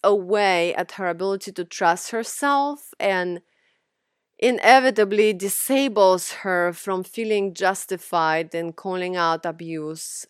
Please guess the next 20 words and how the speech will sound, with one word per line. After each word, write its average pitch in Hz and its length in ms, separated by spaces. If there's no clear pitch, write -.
and 170 300
mistreatment. - 840
Examples. 190 1080
Number 196 360
one, 202 600
texting 220 560
me 180 300
on 175 560
August 185 540
third, 185 400
two 202 100
thousand 180 360
sixteen, 240 720
"At 208 300
what 285 320
time 226 360
are 185 120
you 196 160
leaving 185 360
work?" 156 600